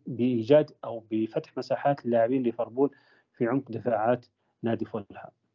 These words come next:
فمباراة يا أبو علي لو بنجلس نتكلم فيها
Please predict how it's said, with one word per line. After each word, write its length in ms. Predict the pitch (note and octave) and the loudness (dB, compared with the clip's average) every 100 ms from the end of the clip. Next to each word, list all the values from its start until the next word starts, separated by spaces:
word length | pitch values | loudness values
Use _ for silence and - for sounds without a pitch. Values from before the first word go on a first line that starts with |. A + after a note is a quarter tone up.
| _ _ _ _ _ _ _ | _ _ _ _ _ _ _
فمباراة 720 | - C3 C3+ C3 C3 C#3+ E3+ F#3+ | 2 2 2 0 -2 2 6 6
يا 40 | |
أبو 120 | F3+ | 4
علي 320 | E3 F#3 F#3 - | 0 -2 -4 -4
لو 140 | D3 C3+ | -4 -2
بنجلس 460 | D3+ F#3 F3+ D#3+ | -2 -2 -2 -6
نتكلم 480 | D3+ - E3 D3+ C#3 | -8 -6 -2 0 0
فيها 440 | B2+ B2+ A2 G#2 | -6 -10 -10 -14